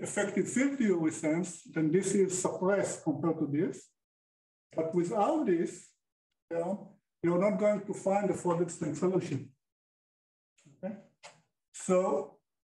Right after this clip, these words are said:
the reason why this, this is possible is that it's true that this is suppressed,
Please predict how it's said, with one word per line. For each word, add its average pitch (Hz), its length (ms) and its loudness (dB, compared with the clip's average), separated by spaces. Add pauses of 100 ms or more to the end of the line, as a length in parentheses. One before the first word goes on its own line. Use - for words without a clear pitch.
(640)
the 170 180 4
reason 220 460 4
why 185 200 4
this, - 460 -2
this 170 220 -2
is - 140 -2
possible 180 680 0 (440)
is 170 160 0
that 185 160 0
it's - 240 -2
true 247 240 2
that 208 180 0
this 196 220 0
is 165 140 -2
suppressed, 262 680 0